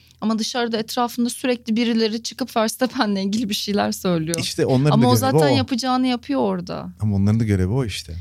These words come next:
Speaker 1: E, antipati toplayabileceğini düşünüyorum uzun vadede ben. Yani çok tatlı bir Leclerc Verstappen mücadelesi izlerken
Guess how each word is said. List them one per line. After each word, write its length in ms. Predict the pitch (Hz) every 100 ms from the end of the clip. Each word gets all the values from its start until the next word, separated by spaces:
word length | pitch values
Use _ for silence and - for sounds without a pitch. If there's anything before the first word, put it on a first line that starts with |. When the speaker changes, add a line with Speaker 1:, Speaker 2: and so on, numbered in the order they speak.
| - - -
Speaker 1:
E, 200 | 214 214
antipati 520 | - 233 226 - 269 262
toplayabileceğini 1200 | 277 247 247 240 208 247 240 233 226 220 226 226
düşünüyorum 500 | 214 - 185 170 170
uzun 260 | 170 175 170
vadede 460 | 165 160 - 156
ben. 280 | 160 151 185
Yani 180 | 196 185
çok 240 | 262 254
tatlı 340 | 254 233 - 226
bir 280 | 233 190
Leclerc 500 | 208 202 208 196 196
Verstappen 520 | 196 196 - 190 196 190
mücadelesi 600 | 185 190 180 185 - -
izlerken 640 | 180 196 185 185 190 180